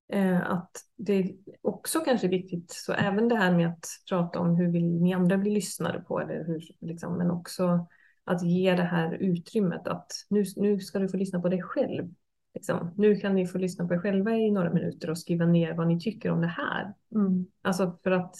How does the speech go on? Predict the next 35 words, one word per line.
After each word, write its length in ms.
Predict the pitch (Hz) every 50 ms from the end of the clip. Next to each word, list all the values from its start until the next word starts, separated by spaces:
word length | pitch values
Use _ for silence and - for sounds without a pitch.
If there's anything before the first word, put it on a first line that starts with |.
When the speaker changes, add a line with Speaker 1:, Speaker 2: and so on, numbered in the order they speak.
| -
Speaker 1:
det 140 | - 185 202
är 60 | 196
ju 140 | 196 208 226
också 280 | 233 226 - - - 254
viktigt. 500 | 208 185 - - - - - - - - - _
Så 120 | - -
det 80 | 190 202
är 40 | 214 233
ju 80 | 226 226
Speaker 2:
Mm. 40 | 220
Speaker 1:
hela 240 | 202 175 170 170
tiden 200 | - 175 175 175
den 100 | 170 165
här, 260 | 165 165 - 170 170 - _ _ _ _ _ _ _ _ _ _ _ _ _ _ _ _ _ _ _ _ _ _ _
eh, 420 | - 185 180 170 170 - - 175 170 - - _
det 80 | - 202
är 60 | 208
både 280 | 202 220 214 185 175 -
och, 340 | - - - - _ - -
liksom. 460 | - - - - - - - 170 170 -
Lyssna 280 | 196 190 175 - 185 170
på 100 | 170 170
andra 320 | - 190 175 170 170 165
och 160 | 170 175 -
lyssna 200 | 180 175 - 170
på 140 | 160 170 160
sig 140 | 156 - 170
själv. 360 | 175 - 226 - 156 160 165
Men 160 | 175 180 175
att 140 | 180 175 175 -
kanske 260 | - 185 170 - 175
få 120 | - - 180
hjälp 480 | 175 190 214 214 214 180 180 - _
med 200 | 180 165 175 175
att, 180 | 175 175 170